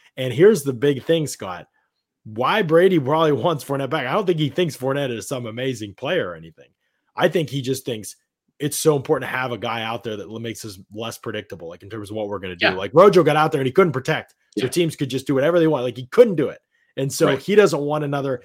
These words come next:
Speaker 1: and if you bring in a rookie, even if he's good in college in pass protection,
Speaker 2: Correct.
Speaker 1: the mental part of learning college pa-, or pa-, uh, pass protection in the N F L,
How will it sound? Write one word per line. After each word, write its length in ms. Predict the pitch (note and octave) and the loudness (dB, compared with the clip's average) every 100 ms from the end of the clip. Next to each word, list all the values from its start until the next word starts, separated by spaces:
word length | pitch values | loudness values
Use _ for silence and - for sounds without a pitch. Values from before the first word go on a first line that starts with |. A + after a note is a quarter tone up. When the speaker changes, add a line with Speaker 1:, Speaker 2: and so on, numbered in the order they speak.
| _ | _
Speaker 1:
and 80 | C3 | -6
if 120 | C3 | -2
you 100 | A3+ | 2
bring 180 | B3 A#3+ | 4 4
in 60 | |
a 60 | G3 | 4
rookie, 360 | F#3+ G3+ B2+ B2+ | 2 0 -4 -6
even 100 | G#3+ | -4
if 80 | A#3 | -4
he's 160 | F#3 | -4
good 180 | - A3 | 0 2
in 60 | E3 | 2
college 440 | - A3+ A3 C#3 | -2 -2 0 -2
in 80 | B2 | -4
pass 240 | A#2 A2 - | -8 -12 -12
protection, 460 | - G#2 - G2+ - | -12 -12 -12 -16 -8
Speaker 2:
Correct. 300 | F#2 - A#2+ | -8 -6 -6
Speaker 1:
the 60 | |
mental 360 | C3+ G3+ F#3+ F3+ | -2 -2 0 -2
part 240 | - C#3+ | -2 -4
of 120 | B2+ B2 | -4 -4
learning 240 | C#3+ C3 | -4 -4
college 480 | B2+ E3 E3 C#3+ A#2 | -4 0 2 0 -4
pa-, 200 | D3 C#3 C3+ | -10 -8 -8
or 100 | B2+ | -8
pa-, 120 | D3+ | -8
uh, 200 | C3+ D3 | -10 -10
pass 240 | D3+ D3+ | -10 -10
protection 260 | - D3 - | -10 -12 -10
in 40 | B2+ | -10
the 100 | B2 | -10
N 60 | |
F 120 | A2 | -8
L, 360 | F#3+ F#3 A#2 G#2+ | -6 -6 -6 -10